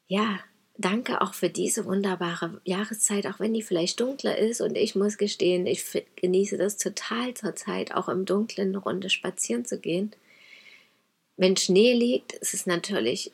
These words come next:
enorm interessant, weil es einfach fast taghell ist, vor allem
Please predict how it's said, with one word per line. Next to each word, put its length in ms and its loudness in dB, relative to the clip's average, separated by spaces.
enorm 440 0
interessant, 640 0
weil 200 -2
es 120 -6
einfach 380 -4
fast 400 -2
taghell 580 0
ist, 360 0
vor 120 -2
allem 360 -4